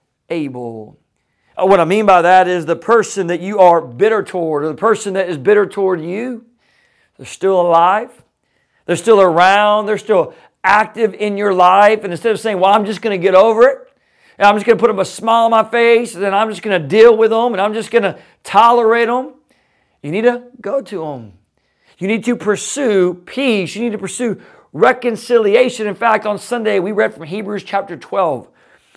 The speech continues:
verses fourteen and fifteen. And in verse fourteen, the writer of Hebrews tells us as Christians that we are to pursue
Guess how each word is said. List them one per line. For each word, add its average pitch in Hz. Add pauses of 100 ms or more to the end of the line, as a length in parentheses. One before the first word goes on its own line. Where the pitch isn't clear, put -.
verses 185
fourteen 202
and 175
fifteen. 190
And 185
in 175
verse 240
fourteen, 233
the 170 (240)
writer 226
of 180
Hebrews 208
tells 277
us 240
as 202
Christians 262
that 202
we 262
are 240
to 220
pursue 214